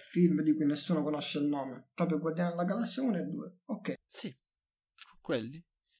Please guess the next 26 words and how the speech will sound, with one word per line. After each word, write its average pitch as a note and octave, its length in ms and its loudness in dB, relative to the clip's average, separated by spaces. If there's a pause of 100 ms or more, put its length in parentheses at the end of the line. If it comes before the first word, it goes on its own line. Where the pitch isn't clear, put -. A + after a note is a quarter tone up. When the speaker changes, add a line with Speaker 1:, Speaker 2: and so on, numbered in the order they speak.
(100)
Speaker 2:
Sicuramente F#3+ 1300 0
se D#3+ 120 -4
ha D#3 60 0
fatto C#3 840 -4
dei D#3+ 260 -2
film F#3+ 220 -10
che C#3 100 -4
io D3 200 2
ho - 40 0
apprezzato C3 520 -4
come A#2+ 220 -10
quei B2+ 180 -4
due, A#2+ 340 -6
che B2 60 -14
a A#2+ 40 -10
me C3 120 -10
sono B2 160 -8
piaciuti C3+ 280 -10
molto, A#2 560 -12 (420)
potrà C#3 580 4
fare B2+ 400 2
anche A#2+ 460 -4
un-, A#2 580 -14
un'aggiustatina C3 920 -6
magari A#2 420 -8
a A2+ 360 -12